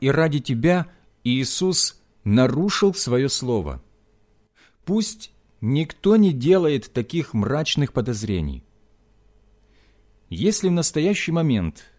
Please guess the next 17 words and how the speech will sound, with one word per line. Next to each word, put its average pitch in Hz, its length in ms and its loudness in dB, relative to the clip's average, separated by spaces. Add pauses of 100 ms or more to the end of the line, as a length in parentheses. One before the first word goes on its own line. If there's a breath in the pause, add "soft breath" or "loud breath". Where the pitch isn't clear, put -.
мы 107 200 0
приходим 160 480 -2
к 151 100 -4
Иисусу 151 600 -2 (160 soft breath)
с - 160 -2
нашими 143 480 0
текущими 127 640 -2
скорбями, 117 680 -2 (640)
мы 127 220 4
вполне 147 480 0
можем 175 380 0
хранить 151 500 -2
уверенность, 131 800 0 (240 soft breath)
что - 300 0
Он 151 160 2
выслушает 165 720 0
нас 120 420 -2